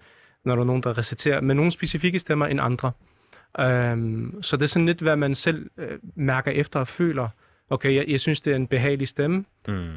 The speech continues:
Speaker 1: Det er selvfølgelig også udtalelsen og selve recitationen er flot og lige efter bogen, kan man sige.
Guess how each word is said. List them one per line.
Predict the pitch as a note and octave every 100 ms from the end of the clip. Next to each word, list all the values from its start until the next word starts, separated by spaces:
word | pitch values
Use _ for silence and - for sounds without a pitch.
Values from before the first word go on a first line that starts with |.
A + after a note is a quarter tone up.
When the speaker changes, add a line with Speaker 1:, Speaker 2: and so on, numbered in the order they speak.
| D2+
Speaker 1:
Det | C3+ C3
er | B2 B2 A#2+
selvfølgelig | - - C#3 C3+
også | C#3+ -
udtalelsen | E3 F3+ - D3 B2 A#2 C#3 B2+
og | B2 A#2 A2+ A2 A2 A2+
selve | - C#3 C#3 C3+
recitationen | B2+ B2 - D#3 D3+
er | B2
flot | - C3+ D#3 -
og | B2 A#2+ A#2
lige | C3+ C3
efter | - A#2+
bogen, | D3 E3 E3
kan | D3
man | C#3
sige. | - D3